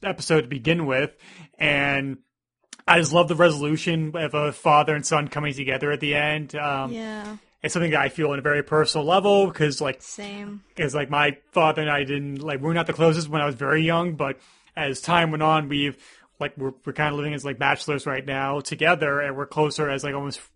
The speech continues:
Speaker 1: we're still the father and son dynamic, but, like, we're close as friends right now, and so,
Speaker 2: Mm-hmm.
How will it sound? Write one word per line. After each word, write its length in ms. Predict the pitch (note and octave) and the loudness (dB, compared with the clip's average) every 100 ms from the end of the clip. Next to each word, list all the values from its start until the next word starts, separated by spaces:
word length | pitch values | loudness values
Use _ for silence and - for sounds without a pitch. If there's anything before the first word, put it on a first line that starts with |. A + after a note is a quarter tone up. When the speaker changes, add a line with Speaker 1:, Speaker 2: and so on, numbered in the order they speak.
| - | -10
Speaker 1:
we're 100 | D#3+ | -6
still 340 | - - G#3+ | -4 2 2
the 80 | F#3 | 2
father 320 | E3 E3 E3 | 2 4 4
and 100 | D#3 | 2
son 200 | - D#3+ | 0 0
dynamic, 500 | C#3+ C3 C3+ D#3 C#3+ | 0 -2 -2 -2 -4
but, 140 | - C3+ | -6 -6
like, 140 | C3+ _ - - - | -8 _ -20 -20 -6
we're 80 | D#3 | -4
close 320 | D3 E3+ E3+ | 4 4 4
as 120 | D#3 - | -2 0
friends 420 | E3+ F3 D#3 C#3 | 4 4 2 -4
right 160 | B2 B2+ | -6 -4
now, 360 | B2+ C3 C3+ | -2 0 0
and 220 | D#3 C#3+ C3 | -2 -6 -6
so, 400 | C#3+ C#3 C3 C3 | -2 -2 0 -2
Speaker 2:
Mm-hmm. 140 | B2+ | -4